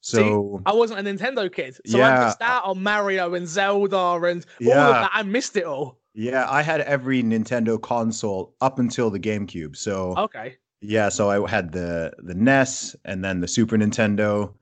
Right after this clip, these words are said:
Speaker 1: Yep.
Speaker 2: Nintendo sixty-four. I remember the first time I played it.
Speaker 1: Sixty-four was the one I got
Speaker 2: Oh
Speaker 1: into.
Speaker 2: my goodness. The first time I played, w-, I remember the first time I saw Super Mario sixty-four. I saw
Speaker 1: Oh,
Speaker 2: it in, uh,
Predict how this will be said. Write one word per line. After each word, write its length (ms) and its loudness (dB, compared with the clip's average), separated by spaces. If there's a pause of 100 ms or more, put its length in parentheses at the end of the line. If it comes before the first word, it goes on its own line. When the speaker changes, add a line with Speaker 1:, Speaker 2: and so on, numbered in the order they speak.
Speaker 1:
Yep. 220 -16 (140)
Speaker 2:
Nintendo 440 6
sixty-four. 420 -4
I 40 -4
remember 240 2
the 60 0
first 220 -2
time 120 -2
I 80 -4
played 180 -2
it. 40 -2
Speaker 1:
Sixty-four 280 0
was 160 -4
the 80 0
one 140 -2
I 100 -2
got 140 -2
Speaker 2:
Oh 240 8
Speaker 1:
into. 100 4
Speaker 2:
my 260 0 (160)
goodness. 500 0
The 100 -10
first 260 -4
time 160 0
I 100 0
played, 380 0
w-, 340 -6 (280)
I 60 0
remember 220 4
the 60 2
first 240 4
time 140 4
I 80 4
saw 260 2
Super 260 -4
Mario 300 0
sixty-four. 720 -8
I 60 -8
saw 200 4
Speaker 1:
Oh, 40 6
Speaker 2:
it 80 2
in, 140 0
uh, 180 0